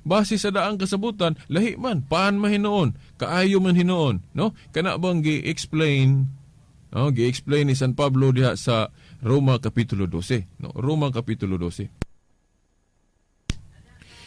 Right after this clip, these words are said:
So, mao na nga kung atong, ah, tan-awon ang atong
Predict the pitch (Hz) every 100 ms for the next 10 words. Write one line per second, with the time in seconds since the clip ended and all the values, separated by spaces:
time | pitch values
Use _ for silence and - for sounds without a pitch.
0 | - - 190 190 190 214 202 190 139 165
1 | 156 160 147 247 269 - 240 220 185 175
2 | - - - - - 175 180 170 151 131
3 | 107 76 - - - - - 220 214 254
4 | 220 202 170 180 202 196 190 175